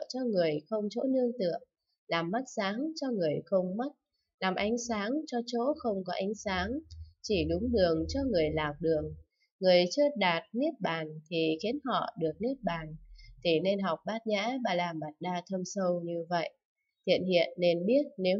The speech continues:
Đại Bồ Tát muốn đắc quả vị vô thượng chánh đẳng Bồ Đà, muốn sống cảnh giới của chư Phật đã sống, muốn dạo chơi nơi chư Phật đã dạo chơi, muốn giống lên tiếng sư tử của Như Lai, muốn đánh trống pháp vô thượng của chư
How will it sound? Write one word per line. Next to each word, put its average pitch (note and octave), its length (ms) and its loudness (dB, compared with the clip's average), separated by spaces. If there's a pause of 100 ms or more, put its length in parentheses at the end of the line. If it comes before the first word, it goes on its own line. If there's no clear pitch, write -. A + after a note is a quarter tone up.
(180)
Đại F#3 260 0
Bồ E3 220 2
Tát C4 260 -2
muốn A3 240 -2
đắc D4 240 -2
quả E3 240 4
vị E3 220 -2
vô C4 200 4
thượng G3 260 2
chánh A3 240 -2
đẳng E3 320 -2
Bồ D#3+ 180 0
Đà, D#3 200 -2 (540)
muốn G3+ 160 2
sống A#3 300 2
cảnh F3 260 0
giới F#3 340 2
của F3+ 120 0
chư F3 200 -2 (100)
Phật D#3+ 220 -2
đã - 160 -4
sống, E3 300 0 (180)
muốn A#3+ 220 -2
dạo B3 260 -2
chơi G#3 260 0
nơi G3 280 0
chư F#3+ 100 -4 (180)
Phật D#3 200 -2
đã G3 240 -4
dạo G#3+ 280 -6
chơi, B3 300 0 (460)
muốn A#3+ 300 2
giống A#3+ 240 0
lên A3+ 180 2 (100)
tiếng F#3 220 -2 (180)
sư A#3+ 60 0 (120)
tử E3 380 2
của E3 160 0
Như G#3 220 0
Lai, A3+ 280 2 (480)
muốn B3 340 2
đánh A3 200 4
trống B3 280 0
pháp E4 220 0
vô D4 60 6 (160)
thượng - 280 0
của D#3 140 -2
chư G3+ 140 -4